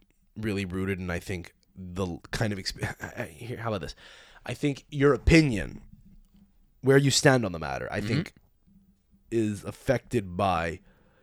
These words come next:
Speaker 1: your experiences playing Sunday League if you played in private leagues as a younger
Speaker 2: Okay.
Speaker 1: guy. 'Cause I've been a young guy, I've been twenty, and I've played against fifty-year-olds before
Speaker 2: Yep.
Speaker 1: who are, like,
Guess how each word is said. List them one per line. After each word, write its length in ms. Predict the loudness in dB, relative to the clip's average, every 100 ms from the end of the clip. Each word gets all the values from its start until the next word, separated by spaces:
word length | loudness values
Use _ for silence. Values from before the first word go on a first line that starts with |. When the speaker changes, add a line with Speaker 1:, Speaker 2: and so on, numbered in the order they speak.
| -4
Speaker 1:
your 160 | -2
experiences 800 | 0 -2 2 2 2 -2 -4 -6
playing 260 | -6 -6 -2
Sunday 340 | 0 0 -2 -4
League 200 | -6 -10
if 120 | -12
you 60 |
played 240 | -6 -4 -4
in 80 | -4
private 340 | -4 -4 -4
leagues 300 | -8 -8 -8
as 120 | -8 -8
a 40 |
younger 320 | -4 -2 -2
Speaker 2:
Okay. 80 | -4
Speaker 1:
guy. 220 | -4 -8 -14 _ _ _ _ _ _ _ _ -20 _ _ _ -12
'Cause 160 | -6
I've 100 | -4
been 100 | -4
a 40 | -4
young 160 | -4
guy, 160 | -4 -4
I've 60 | -6
been 100 | -6
twenty, 260 | -4 -4
and 100 | -6
I've 100 | -8
played 200 | -8 -8
against 200 | -8 -10
fifty-year-olds 420 | -12 -6 -4 -4 -8
before 280 | -6 -2 0
Speaker 2:
Yep. 120 | 0
Speaker 1:
who 60 |
are, 20 | -2
like, 140 | -8